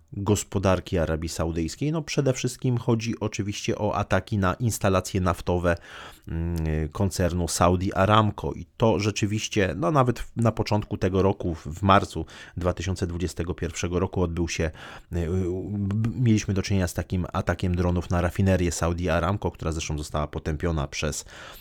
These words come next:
y, nowego sekretarza stanu Antonego, y, Blinkena. Y, to rzeczywiście pokazuje, jaka może być, y, skala, y,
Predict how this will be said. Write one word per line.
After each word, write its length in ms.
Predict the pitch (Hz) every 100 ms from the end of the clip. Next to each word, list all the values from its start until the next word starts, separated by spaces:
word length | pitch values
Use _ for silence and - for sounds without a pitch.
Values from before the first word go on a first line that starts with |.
| -
y, 200 | - 78
nowego 380 | 82 92 95 87
sekretarza 540 | - 85 85 82 82 80
stanu 320 | - 87 85
Antonego, 580 | 87 87 90 85 90 - - - -
y, 220 | 90 90
Blinkena. 680 | 92 104 107 - 127 104 85 - - - -
Y, 160 | 104
to 200 | 98 156
rzeczywiście 640 | 147 147 143 135 143 - 131
pokazuje, 840 | - 120 123 127 113 120 123 113 -
jaka 380 | 110 117 117 117
może 280 | 113 110 101
być, 340 | 107 - - _ -
y, 80 | 98
skala, 720 | - - - 143 135 107 98 - - 87
y, 160 | 92